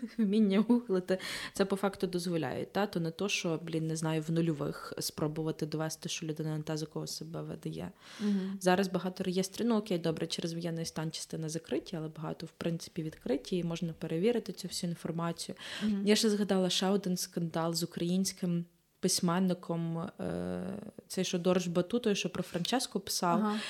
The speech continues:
Speaker 1: де він, е, писав, що він працював в наса,
Speaker 2: Мгм.
Speaker 1: а потім хтось,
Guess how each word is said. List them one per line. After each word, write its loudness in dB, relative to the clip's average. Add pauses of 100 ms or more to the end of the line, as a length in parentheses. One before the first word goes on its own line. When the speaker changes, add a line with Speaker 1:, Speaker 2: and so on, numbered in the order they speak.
(240)
Speaker 1:
де 6
він, 8 (220)
е, 2
писав, 4
що 2
він 4
працював 2 (200)
в 0
наса, 0 (480)
Speaker 2:
Мгм. 2
Speaker 1:
а 0
потім 6
хтось, 0